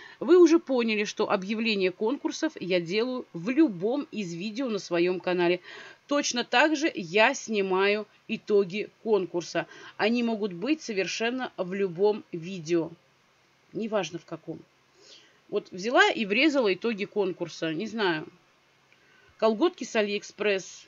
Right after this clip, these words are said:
э, обувь с Алиэкспресс, сумки с Алиэкспресс, что-то ещё с Алиэкспресс, болталка какая-нибудь. Единственное, что, конечно, я не буду <laughs> портить итогами конкурсов и объявлением конкурсов какие-то, может быть, кулинарные видео, да, не буду туда вставлять.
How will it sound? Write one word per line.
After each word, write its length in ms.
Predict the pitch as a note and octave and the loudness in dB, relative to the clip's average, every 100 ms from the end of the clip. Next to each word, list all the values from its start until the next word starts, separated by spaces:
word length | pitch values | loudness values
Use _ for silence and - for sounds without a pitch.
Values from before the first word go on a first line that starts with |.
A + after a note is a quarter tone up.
| - | -8
э, 160 | F3+ F3 | -2 -2
обувь 360 | B3+ A#3+ B3 | -2 -2 -6
с 80 | - | -2
Алиэкспресс, 680 | G#3 G3+ G3+ - G3+ G3 F#3 | 0 0 -4 -6 -4 -4 -4
сумки 300 | B3+ C4 A#3+ | -6 -8 -8
с 120 | - | -4
Алиэкспресс, 600 | F#3+ F#3+ F3+ - G3 F3+ | -2 -2 -4 -8 -6 -4
что-то 260 | F3+ B3+ A#3+ | -4 -8 -6
ещё 240 | A3+ - | -4 -4
с 80 | G#3+ | -4
Алиэкспресс, 720 | G3 F#3 E3+ - - E3+ - - - - - - | -2 -2 -6 -8 -6 -4 -6 -16 -20 -20 -16 0
болталка 520 | C4+ D#4 B3 B3 - | 2 2 2 0 -2
какая-нибудь. 680 | - G#3 G3+ F#3 F3+ E3 E3 - - - | -6 0 2 2 2 -2 -6 -14 -20 -8
Единственное, 420 | A3 A#3+ F4 C4+ | -2 4 4 2
что, 120 | B3 | -2
конечно, 360 | A#3 A3 B3 A#3 | 0 0 0 -2
я 140 | G#3+ | 0
не 80 | G#3+ | 0
буду 320 | F3+ G3+ G#3 - - - - | -2 -6 -10 -12 -20 -8 -4
<laughs> 1080 | A#3+ - - - E4 - - - - _ - | -4 -6 -2 0 0 -4 -18 -16 -20 _ 4
портить 580 | F#4+ G4 - D#4+ - - - - | 6 6 4 2 2 -16 -18 -4
итогами 560 | C#4 - E4+ C#4+ C#4+ C#4+ | -2 6 8 8 6 4
конкурсов 600 | - F4+ D#4+ D4 D4 A#3 | 4 4 4 2 0 2
и 80 | B3+ | 2
объявлением 560 | A3+ A#3 C4+ B3 A#3 | 2 0 0 0 0
конкурсов 560 | A3 C#4+ C#4 B3 - G#3 | 0 0 0 -2 -2 0
какие-то, 460 | G3 F3+ A3+ G#3+ | -2 -2 -4 -2
может 220 | G3 G3+ F3+ | -2 -2 -4
быть, 160 | F3+ | -8
кулинарные 720 | - C4 C4 B3 A3 F#3 F3+ F3 | -2 2 2 4 4 4 4 4
видео, 420 | A3+ C4+ A3 F3+ | 2 -2 0 2
да, 140 | G3 | 2
не 100 | A3+ | 0
буду 220 | G#3+ G#3 F3+ | -2 -6 -4
туда 240 | F3 F3 | 2 2
вставлять. 640 | - - E3+ E3 - - | 0 -2 0 0 -2 -6